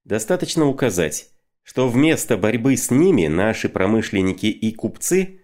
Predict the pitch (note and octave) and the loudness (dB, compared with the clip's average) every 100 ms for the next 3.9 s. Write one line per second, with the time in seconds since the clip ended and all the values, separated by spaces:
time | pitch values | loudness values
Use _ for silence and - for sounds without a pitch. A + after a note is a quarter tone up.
0 | _ _ _ - B2 E3 F#3 F3 - E3 | _ _ _ -4 0 2 4 2 2 2
1 | E3 - - D#3+ E3+ F3+ D#3 E2 D2+ F2 | 2 -2 -4 -4 0 2 2 0 0 -2
2 | E2+ G#2 B2 - D3+ D#3+ B2+ F#2 F2 F2 | 0 0 0 0 0 2 2 2 2 0
3 | - G#2+ A2 B2 A#2+ G2+ - D#2 - | -2 -2 -2 -2 -2 -2 -2 -6 -6